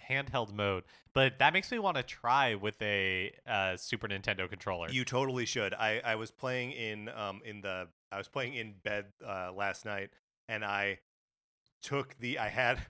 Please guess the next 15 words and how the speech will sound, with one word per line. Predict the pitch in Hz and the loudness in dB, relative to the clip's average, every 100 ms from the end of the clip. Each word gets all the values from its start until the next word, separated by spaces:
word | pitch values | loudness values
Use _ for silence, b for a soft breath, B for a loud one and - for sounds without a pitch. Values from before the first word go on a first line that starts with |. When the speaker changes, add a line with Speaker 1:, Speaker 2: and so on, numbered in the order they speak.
| - | -10
Speaker 2:
<laughs> | - - | -8 0
I, | 135 131 | 2 4
I | 120 | 2
was | 110 110 139 139 | 2 0 0 0
playing | - 135 127 | -2 0 0
in | 117 107 | -2 -2
handheld | 117 110 104 | -2 0 -2
mode | 104 101 | 0 0
and | 101 | -2
was | 104 110 | -2 -2
like, | 104 | -2
"No, | 104 113 | -2 -2
you | 113 | 0
know | 113 | 2
what? | 113 | 0